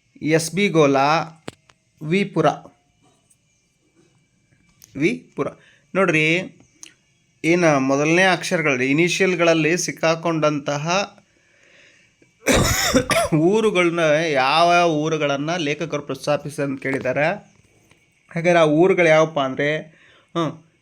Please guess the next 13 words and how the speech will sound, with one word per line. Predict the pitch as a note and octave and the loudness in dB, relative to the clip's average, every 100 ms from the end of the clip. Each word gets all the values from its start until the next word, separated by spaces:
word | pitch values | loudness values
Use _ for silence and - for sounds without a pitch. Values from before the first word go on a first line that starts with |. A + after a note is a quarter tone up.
| _ _ _ _ - - | _ _ _ _ -14 -8
ಆ, | C3+ C3 C3 A#2+ - _ _ - | -6 -4 -6 -10 -14 _ _ -2
ಟಿ | G3+ | 2
ನರಸೀಪುರ, | F3+ C#3 - F3 D3 B2 - _ _ _ _ _ - - E3 | 4 2 0 -2 -2 -6 -8 _ _ _ _ _ -20 -8 -4
ಎಚ್ | C#3+ F#3 | -2 -2
ಎನ್ | F#3 D#3+ | -2 -2
ಪುರ, | D3+ A#2+ - - _ _ _ _ _ _ _ _ - | -2 -2 -6 -14 _ _ _ _ _ _ _ _ -6
ಆಮೇಲೆ | C#3 C#3+ D3+ | -2 0 -2
ಸಿ | C#3 E3 E3+ | -4 -2 0
ಎನ್ | F3+ | 0
ಹಳ್ಳಿ, | D3+ D#3 C#3 - - _ _ _ _ - | 0 0 -2 -4 -12 _ _ _ _ -16
ಸಿ | - D#3 | -6 2
ಆರ್ | D#3+ E3 E3 | 2 2 0
ಪಟ್ಟಣ, | D#3+ D#3 | -2 -2